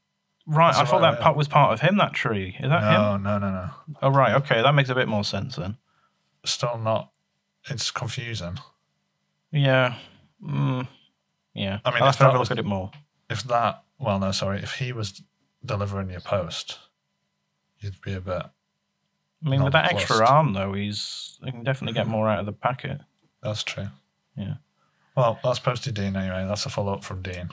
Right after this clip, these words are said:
Speaker 1: Well, I've got a follow-up from William. Do you remember William? He was the man who couldn't grow up. He was ten,
Speaker 2: Oh,
Speaker 1: really. He wasn't
Speaker 2: young
Speaker 1: really a man.
Speaker 2: William. Well,
Speaker 1: Yeah.
Speaker 2: old William.
Speaker 1: Well, yeah, thirty-year-old. Anyway,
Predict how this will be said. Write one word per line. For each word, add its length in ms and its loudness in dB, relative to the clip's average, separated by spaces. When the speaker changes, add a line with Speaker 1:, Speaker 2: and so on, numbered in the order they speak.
Speaker 1:
Well, 200 4
I've 120 2
got 160 2
a 140 2
follow-up 340 -2
from 160 -10
William. 480 -4
Do 100 -10
you 60 -4
remember 160 -6
William? 460 -8
He 140 -8
was 240 -6
the 80 -4
man 200 2
who 100 -2
couldn't 220 -6
grow 240 -2
up. 160 -4
He 80 -12
was 80 -2
ten, 180 6
Speaker 2:
Oh, 60 4
Speaker 1:
really. 220 0
He 60 -2
wasn't 220 -2
Speaker 2:
young 100 -2
Speaker 1:
really 120 -2
a 40 0
man. 240 0
Speaker 2:
William. 180 -4
Well, 200 -2
Speaker 1:
Yeah. 160 0
Speaker 2:
old 140 -6
William. 360 -10
Speaker 1:
Well, 220 -6
yeah, 280 2
thirty-year-old. 760 2
Anyway, 300 -2